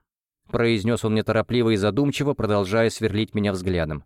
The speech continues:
«В этот момент я понял, что император мне не поверил. Он понял, что кладезь у меня.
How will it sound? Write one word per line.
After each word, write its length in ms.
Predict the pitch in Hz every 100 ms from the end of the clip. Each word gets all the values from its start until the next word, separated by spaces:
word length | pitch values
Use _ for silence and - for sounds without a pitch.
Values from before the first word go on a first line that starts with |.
| _ _ _ _ _ _ _ -
«В 140 | 110
этот 180 | 185 190
момент 340 | 175 170 180 131
я 160 | 135
понял, 520 | - 180 160 85 73 -
что 220 | - 110
император 460 | 98 113 135 131 117
мне 220 | 117 120
не 160 | 117
поверил. 680 | - 113 104 135 107 80 80 _ _ _ _ -
Он 260 | 139 139
понял, 520 | - 156 165 113 92
что 220 | 87 - 117
кладезь 580 | 117 120 131 123 - -
у 100 | 113
меня. 440 | 110 110 92